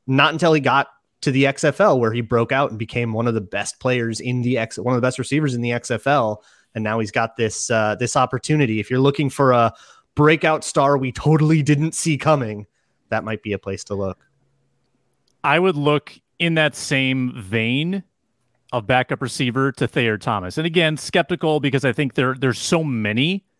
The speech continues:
Speaker 2: that they're, like, Malik Knowles, Garrett Mogg, Thayer Thomas, Tristan Jackson, Lucky Jackson. I'm probably forgetting a couple.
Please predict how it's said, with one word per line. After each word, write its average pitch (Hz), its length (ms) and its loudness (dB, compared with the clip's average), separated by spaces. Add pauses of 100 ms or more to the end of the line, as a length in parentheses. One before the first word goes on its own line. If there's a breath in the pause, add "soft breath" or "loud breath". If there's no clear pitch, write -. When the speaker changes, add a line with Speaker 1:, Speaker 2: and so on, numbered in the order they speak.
(380)
Speaker 2:
that 117 420 0 (240)
they're, 135 200 -4 (180)
like, 107 220 -6
Malik 139 320 0
Knowles, 143 720 0
Garrett 135 220 -2
Mogg, 131 540 2 (440)
Thayer 156 220 0
Thomas, 131 500 -2
Tristan 147 440 -6
Jackson, 135 760 -2 (160)
Lucky 139 380 -4
Jackson. 135 640 -2 (680)
I'm 110 120 -4
probably 147 200 0
forgetting 127 380 -4
a 151 80 0
couple. 147 560 -2